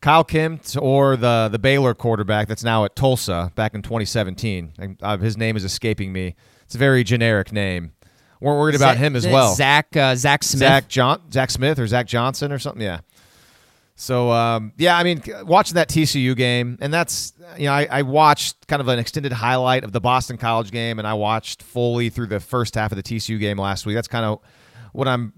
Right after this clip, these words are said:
Speaker 1: basing a lot of my Kansas t-, thoughts on is,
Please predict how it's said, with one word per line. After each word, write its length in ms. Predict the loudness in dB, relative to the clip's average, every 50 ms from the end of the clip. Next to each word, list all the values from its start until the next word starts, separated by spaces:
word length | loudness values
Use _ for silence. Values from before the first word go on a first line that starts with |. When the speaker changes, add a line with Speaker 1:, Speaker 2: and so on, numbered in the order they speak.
| -6 0
Speaker 1:
basing 320 | 2 2 2 2 0 -2 0
a 40 |
lot 160 | 2 2 2 2
of 80 | 0
my 160 | 0 -2 -2
Kansas 640 | -4 -6 -6 -4 -2 -2 -2 -4 -4 -4 -4 -6 -6
t-, 100 | -10 -12 -18 _ _ _ _
thoughts 460 | -10 0 2 4 4 4 2 0 -2
on 260 | -2 0 0 0 0
is, 220 | -2 -4 -6 -8